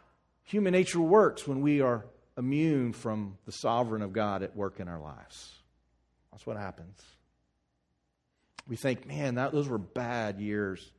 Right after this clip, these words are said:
Those were bad times." June seventeenth, two thousand fifteen, not quite a year ago,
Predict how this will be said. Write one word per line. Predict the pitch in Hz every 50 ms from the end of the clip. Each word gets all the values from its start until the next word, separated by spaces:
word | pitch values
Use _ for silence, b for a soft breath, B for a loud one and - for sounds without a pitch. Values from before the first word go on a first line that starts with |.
| _ _ _ _ _ _ _ _ _ _ _ _ _ _ _
Those | _ -
were | 220
bad | 170 160 - 165 156 160 165 160 156 147 135
times." | 143 160 165 175 180 165 139 110 98 92 92 - - - - - - _ _ _ _ _ _ _ _ _ _ _ _ _ _ _ _ _ _ _ _ _ _ _ _ _ _ _ _ b b b b b b
June | - 175 202 214
seventeenth, | - 220 214 190 190 - - 214 202 214 208 -
two | - 202 208
thousand | 202 196 180 180 185 190 156 185 180
fifteen, | - - 190 190 190 190 - 165 147 135 147 180 185 170 - - _ _ _ _ _ _ _ _ _ _ _ _ _ _ _ _ _ _ _ _ _ _ _ _ _ _ _ _ _ _ _ _ _ _ _ _ _ _
not | - 127 123 135 151 160 160 - - - - _ _ _ _ _ _ _
quite | - - 147 165
a | 170 156
year | 156 147 131 117
ago, | 110 107 110 104 110 131 143